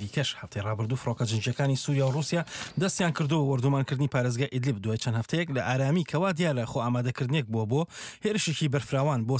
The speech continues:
سەر ئیدلیب. هەفتەی ڕابردوو ئەردۆغان لە میانی کۆبوونەوەیەکدا لەگەڵ سەرۆکی ئێران و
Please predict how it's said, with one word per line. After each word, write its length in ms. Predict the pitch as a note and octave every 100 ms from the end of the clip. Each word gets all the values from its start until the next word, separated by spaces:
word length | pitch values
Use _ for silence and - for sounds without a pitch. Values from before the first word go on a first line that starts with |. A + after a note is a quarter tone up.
| -
سەر 100 | A#2+
ئیدلیب. 240 | A2 B2 A2 - - -
هەفتەی 200 | - A2 G#2
ڕابردوو 360 | G#2+ A#2 C3
ئەردۆغان 320 | C3+ B2+ D3 E3+
لە 40 | D3+
میانی 200 | D#3 E3+ -
کۆبوونەوەیەکدا 500 | D#3+ D#3 F3+ D3 B2
لەگەڵ 140 | A2+ C#3
سەرۆکی 280 | - C#3+ C#3 C3+
ئێران 200 | E3
و 120 | C#3+